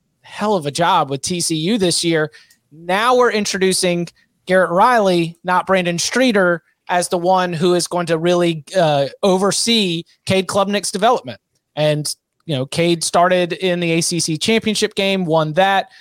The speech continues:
uh, started in the bowl game. They did not win. Moved the ball well, just couldn't score, uh, at all. But if in the Clemson, Florida State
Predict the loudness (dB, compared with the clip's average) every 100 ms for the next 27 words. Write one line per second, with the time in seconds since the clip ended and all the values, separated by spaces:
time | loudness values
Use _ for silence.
0 | _ -4 -2 -2 0 0 0 -2 -6 2
1 | 2 2 0 -2 -4 -6 -4 -2 -2 0
2 | -2 0 -4 -10 _ _ _ -2 0 2
3 | 2 4 4 4 2 -2 _ -12 -4 -4
4 | -4 -4 0 0 -2 _ _ _ _ -8
5 | -6 0 2 4 2 -2 -14 -20 -2 2
6 | 2 0 -10 _ _ _ _ _ _ 0
7 | 0 0 -14 -4 -2 -2 -2 -2 -2 0
8 | -2 -2 0 2 4 2 -2 2 2 0
9 | -8